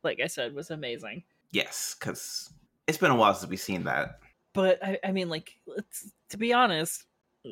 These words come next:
Speaker 1: one of the things that, like, I, because of the way that the Crucible storyline worked out, Xa-, Xavier Faraday wasn't allowed to wrestle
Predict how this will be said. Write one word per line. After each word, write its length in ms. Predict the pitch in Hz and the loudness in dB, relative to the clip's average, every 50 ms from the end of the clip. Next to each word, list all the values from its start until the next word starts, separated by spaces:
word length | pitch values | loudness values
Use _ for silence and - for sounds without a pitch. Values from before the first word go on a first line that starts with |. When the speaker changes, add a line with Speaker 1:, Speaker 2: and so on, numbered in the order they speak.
| - - _ _ _ - | -18 -18 _ _ _ -2
Speaker 1:
one 160 | 185 196 196 | 0 2 2
of 100 | 214 208 | 2 2
the 80 | 214 214 | 0 0
things 460 | - - 160 156 156 156 160 156 - | 2 2 2 2 2 0 -4 -4 0
that, 220 | 170 156 143 - - | 0 0 0 0 -4
like, 180 | 131 - - - | -8 -8 -4 0
I, 220 | 170 170 - 165 - _ _ _ _ _ _ _ | 0 0 0 0 -6 _ _ _ _ _ _ _
because 380 | - 190 180 - - 196 185 208 | -2 -2 -2 0 0 0 2 2
of 160 | 240 233 226 | 0 0 2
the 100 | - 220 196 | 0 0 2
way 280 | 165 165 156 151 160 | 2 2 2 2 2
that 240 | 160 - 160 - - | 2 0 -2 -2 -4
the 40 | 160 | -8
Crucible 480 | - - - 160 151 - - - 165 160 | -10 -4 -4 -4 -4 -4 -6 -6 -6 -6
storyline 580 | - - 160 151 151 151 147 147 147 147 135 | -4 -2 -2 0 0 0 0 -2 -2 -4 -4
worked 280 | 110 113 135 - - - | -2 -2 -2 -2 -4 -4
out, 240 | 90 107 127 110 - | -2 -2 -2 -2 -2
Xa-, 240 | - 151 139 - - - 170 160 | -4 -4 -4 -4 -4 -6 -6 -6
Xavier 360 | - - 165 175 190 202 196 | -2 -2 -2 0 0 -2 -4
Faraday 420 | - - 160 156 147 135 123 123 131 | -2 -2 0 0 0 0 0 -2 -4
wasn't 460 | 127 110 107 113 117 - 151 139 - _ _ _ _ _ _ _ | -4 -4 -4 -4 -4 -6 -10 -14 -14 _ _ _ _ _ _ _
allowed 540 | 156 175 165 160 143 135 151 151 151 170 - | 2 2 2 2 0 0 0 0 -2 -4 -6
to 140 | - 180 165 | -8 -10 -6
wrestle 600 | 165 147 143 156 - - 143 110 98 110 175 | -2 -2 -2 -2 -2 -4 -4 -4 -4 -4 -6